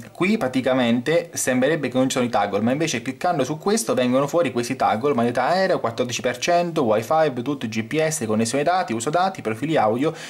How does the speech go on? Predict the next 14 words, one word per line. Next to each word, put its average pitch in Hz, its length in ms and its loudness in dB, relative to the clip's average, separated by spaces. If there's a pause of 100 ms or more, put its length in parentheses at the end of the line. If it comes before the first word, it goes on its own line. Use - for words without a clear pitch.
(140)
luminosità, 151 840 0 (140)
timeout, 151 600 0
quindi 123 260 -2
quando 120 220 0
si 117 80 -4
deve 120 160 -2
spegnere 120 360 0
lo 185 80 0
schermo, 156 360 0
l'autorotazione 156 840 0
e 139 80 -2
il 120 320 0
risparmio 101 760 0
energetico. - 720 -4